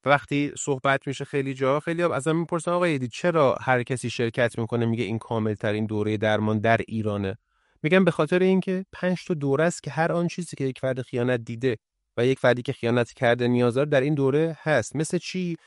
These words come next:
مثل تشخیص اختلالات، مثل خروج از سوگ. چطور کامل و واقعاً از سوگ خارج بشی؟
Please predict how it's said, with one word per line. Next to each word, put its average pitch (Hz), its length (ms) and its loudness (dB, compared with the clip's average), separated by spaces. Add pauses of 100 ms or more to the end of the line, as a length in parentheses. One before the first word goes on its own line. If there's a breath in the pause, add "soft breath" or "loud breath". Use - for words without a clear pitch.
(240 soft breath)
مثل 160 200 -2
تشخیص 160 500 0
اختلالات، 127 800 2 (340 soft breath)
مثل 160 420 2
خروج 156 720 0
از 135 200 0
سوگ. 156 420 -4 (1300)
چطور 160 420 -8
کامل 117 580 0
و 156 100 2 (120)
واقعاً 123 640 4
از 139 100 2
سوگ - 240 -8
خارج 95 380 -2
بشی؟ - 280 -12